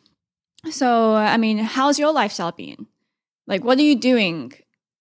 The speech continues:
on your daily basis? What are you doing on your weekly basis? Um, how is your sleeping routine, your exercise, your diet, all these things? Like, it <laughs> really, really shows now. And if you're a smoker,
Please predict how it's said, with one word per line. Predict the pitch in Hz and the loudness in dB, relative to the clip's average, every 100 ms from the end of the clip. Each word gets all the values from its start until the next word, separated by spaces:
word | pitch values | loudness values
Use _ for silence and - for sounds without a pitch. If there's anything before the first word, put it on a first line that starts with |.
| _ _ - | _ _ -2
on | 220 214 | 0 2
your | |
daily | 208 196 190 | 2 2 2
basis? | 202 190 196 - | 0 -2 -2 -6
What | 240 269 | 0 2
are | |
you | 285 | 2
doing | 240 240 | 2 0
on | 214 | -2
your | 202 | -4
weekly | 208 202 | -6 -6
basis? | 190 170 202 170 190 - - - _ _ - | -6 -6 -6 -8 -8 -14 -20 -20 _ _ -8
Um, | - 175 202 196 196 185 _ | 0 2 2 -2 -8 -14 _
how | 240 - 269 294 | -12 -2 2 2
is | 302 277 | 2 2
your | 262 | 2
sleeping | 254 - 269 247 | 2 2 2 2
routine, | 190 175 - 180 165 165 151 | 0 -4 -4 -4 -4 -6 -4
your | 196 196 - | 0 2 2
exercise, | 262 262 - 180 165 160 202 | 0 -2 0 0 0 -2 0
your | 196 | -2
diet, | 185 240 226 185 104 - - - _ _ _ _ _ _ | 0 0 2 2 -2 -8 -18 -18 _ _ _ _ _ _
all | 233 262 | 0 2
these | 254 247 | 2 0
things? | 254 233 180 160 - | 0 0 -2 -8 -4
Like, | 202 196 - _ - | 0 0 -2 _ -2
it | 208 - 220 | 0 -2 -12
<laughs> | 254 | -4
really, | 254 269 320 262 262 | 2 4 4 4 2
really | 240 233 233 | 4 2 2
shows | 226 233 254 | 2 2 2
now. | 185 | 0
And | 190 | -2
if | 208 - | -4 -2
you're | 226 | -2
a | 202 | -2
smoker, | - 202 226 254 214 190 | -2 2 2 2 2 2